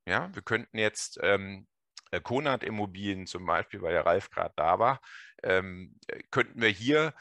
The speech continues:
äh, sicherlich platzieren und wir würden auch auf Seite zwei noch irgendwie, äh, Klicks generieren damit. Die Frage ist, bringt das was?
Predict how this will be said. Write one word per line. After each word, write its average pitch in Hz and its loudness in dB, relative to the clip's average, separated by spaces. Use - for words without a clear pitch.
äh, 85 -2
sicherlich 139 0
platzieren 139 -2
und 110 -2
wir 101 -4
würden 117 2
auch 82 2
auf - -2
Seite 104 -2
zwei 104 2
noch - -8
irgendwie, 95 -8
äh, 65 -6
Klicks - -4
generieren 71 -10
damit. - -12
Die 107 -6
Frage 190 2
ist, - -4
bringt 220 -6
das - -8
was? - -18